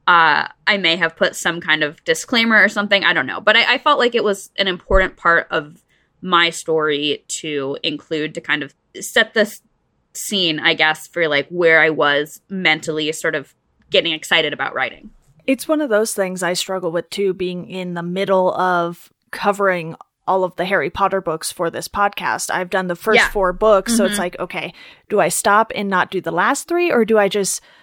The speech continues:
Speaker 2: do the last three and then maybe don't cover any more Harry Potter stuff going forward? Because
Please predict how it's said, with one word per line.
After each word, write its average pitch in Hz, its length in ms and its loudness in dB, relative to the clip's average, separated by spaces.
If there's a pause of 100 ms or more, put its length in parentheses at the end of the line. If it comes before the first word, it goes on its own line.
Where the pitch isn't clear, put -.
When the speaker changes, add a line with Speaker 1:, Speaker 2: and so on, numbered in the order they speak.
(140)
Speaker 2:
do 247 160 0
the 240 80 4
last 190 340 4
three 180 400 -2 (340)
and 196 200 -2
then 180 240 0
maybe 185 320 0
don't 180 340 -2
cover 175 380 -2
any 170 220 -4
more 175 300 -4
Harry 175 280 -2
Potter 156 300 -2
stuff - 280 -4
going 147 280 -4
forward? 185 420 2
Because 196 380 -2